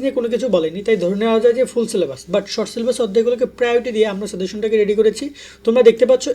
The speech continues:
এই অধ্যায়গুলো তোমরা পড়বা। তুমি যে কোনো জায়গা থেকে পড়ো না কেন, but আমাদের কোর্স থেকে পড়ো অথবা তুমি অন্য কোনো জায়গা থেকে পড়ো, এই অধ্যায়গুলোর প্রায়োরিটি দিবা। তো এখানে একটা স্ক্রিনশট নিয়ে নাও। এটা হচ্ছে উচ্চ গণিত ফার্স্ট পেপারের, এটা হচ্ছে সেকেন্ড পেপারের হায়ার ম্যাথের, এটা হচ্ছে রসায়ন ফার্স্ট পেপারের, এটা হচ্ছে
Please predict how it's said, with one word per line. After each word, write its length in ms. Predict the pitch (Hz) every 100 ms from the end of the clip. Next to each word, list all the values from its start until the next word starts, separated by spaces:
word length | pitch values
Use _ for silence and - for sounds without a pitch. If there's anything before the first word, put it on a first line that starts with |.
| -
এই 80 | 269 269
অধ্যায়গুলো 340 | 220 220 220 226 220
তোমরা 140 | 214 214
পড়বা। 260 | 196 185 254 - - - -
তুমি 140 | 240 247
যে 60 | 247 254
কোনো 100 | 269 247
জায়গা 160 | 233 247
থেকে 120 | 254 254
পড়ো 120 | 240
না 60 | 247
কেন, 100 | 277 277
but 100 | 269 - _ - 185
আমাদের 200 | 196 220 226
কোর্স 140 | 226 -
থেকে 140 | 233 226
পড়ো 140 | 226 220
অথবা 160 | 202 214
তুমি 100 | 214 208
অন্য 80 | 214
কোনো 100 | 233
জায়গা 140 | 233 233
থেকে 120 | 233
পড়ো, 100 | 294 269
এই 60 | 220
অধ্যায়গুলোর 340 | 190 208 208 196
প্রায়োরিটি 240 | 180 175 147
দিবা। 140 | 135 _ - - _
তো 40 | 214
এখানে 140 | 254 262
একটা 120 | 262 226
স্ক্রিনশট 300 | - 233 247 233
নিয়ে 100 | 240
নাও। 80 | 240
এটা 80 | 226
হচ্ছে 140 | 233 226
উচ্চ 100 | 226 220
গণিত 180 | 220 -
ফার্স্ট 180 | 214 190 226
পেপারের, 300 | 220 220 247
এটা 100 | 202 196
হচ্ছে 140 | 226 -
সেকেন্ড 220 | 233 240 214
পেপারের 340 | 196 185 208 285 - - _
হায়ার 160 | 185 185
ম্যাথের, 260 | 180 202 240 - - -
এটা 80 | 214
হচ্ছে 140 | - 262 190
রসায়ন 360 | 180 240 240 233
ফার্স্ট 180 | 226 - 226
পেপারের, 340 | 208 214 277 320 - 190
এটা 100 | 196
হচ্ছে 160 | 180